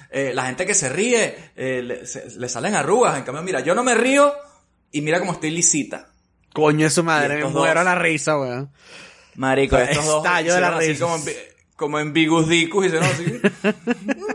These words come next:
Speaker 1: ¡Ah! Y se rieron de la directora, los expulsaron del colegio a los dos. <laughs> ¿Cómo va? Si esa vaina de
Speaker 2: Eh, chamo.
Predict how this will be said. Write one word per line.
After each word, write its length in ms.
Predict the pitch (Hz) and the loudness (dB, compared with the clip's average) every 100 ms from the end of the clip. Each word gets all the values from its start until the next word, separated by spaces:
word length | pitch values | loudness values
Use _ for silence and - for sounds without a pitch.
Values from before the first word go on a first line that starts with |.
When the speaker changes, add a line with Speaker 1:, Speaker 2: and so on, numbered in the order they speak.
| 440 554 427 | -2 -2 0
Speaker 1:
¡Ah! 960 | 370 359 349 349 349 349 349 349 349 330 | 0 2 2 2 2 2 2 2 2 0
Y 40 | 269 | -2
se 120 | 208 | -4
rieron 380 | 185 175 165 202 | -2 -2 -2 0
de 80 | 196 | 2
la 80 | |
directora, 440 | 175 165 143 170 220 | 2 2 0 0 2
los 140 | 202 | 2
expulsaron 680 | 156 - - 156 135 143 139 | -2 -8 -4 -4 0 0 0
del 80 | 170 | -2
colegio 360 | - 120 127 143 | -4 -4 -2 -2
a 20 | |
los 120 | 123 | 0
dos. 340 | 151 208 - - | 0 0 -2 -4
<laughs> 60 | 311 262 - - - - 320 320 - - _ _ _ _ _ _ _ _ _ _ _ _ _ _ _ _ _ _ 294 294 208 _ _ - - _ _ _ 147 226 233 247 | -2 2 2 0 -6 -6 -6 -6 -14 -14 _ _ _ _ _ _ _ _ _ _ _ _ _ _ _ _ _ _ -4 -4 -6 _ _ -18 -18 _ _ _ -10 -6 -6 -4
¿Cómo 140 | 226 185 | 0 2
va? 320 | 220 240 226 | 4 4 4
Si 80 | 185 | 0
esa 240 | 180 208 196 | 0 2 2
vaina 340 | 185 180 202 | 2 0 -2
de 480 | 170 143 233 170 165 | -2 -2 -2 -2 -4
Speaker 2:
Eh, 60 | 156 | -8
chamo. 420 | - 101 92 120 | -14 -12 -16 -20